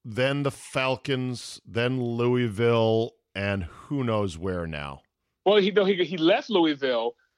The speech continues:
Speaker 2: went to Arkansas. No, wait a minute. Left, left Louisville, went to the pros, went to Arkansas,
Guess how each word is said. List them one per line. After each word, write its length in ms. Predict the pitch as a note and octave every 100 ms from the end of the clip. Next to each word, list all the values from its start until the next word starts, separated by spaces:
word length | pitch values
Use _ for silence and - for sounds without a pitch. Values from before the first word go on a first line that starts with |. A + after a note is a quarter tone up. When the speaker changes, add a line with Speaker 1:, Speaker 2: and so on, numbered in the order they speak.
| -
Speaker 2:
went 240 | D3+ G3
to 100 | G3
Arkansas. 720 | D3 D3+ D3 C#3+ C#3 A#2+ A#2 A#2 _ _ _ _
No, 260 | F3 E3 D#3
wait 40 |
a 100 | D#3+ C#3+
minute. 140 | G2 _ -
Left, 280 | E3+ G3 -
left 280 | D3+ B3
Louisville, 420 | B3 A3 G#3 F#3 E3+
went 160 | G#3+
to 60 | A#3
the 60 |
pros, 360 | A3+ F3+ E3 D3+
went 160 | F#3+ G#3+
to 60 |
Arkansas, 580 | E3+ D#3+ - - B2+ A#2+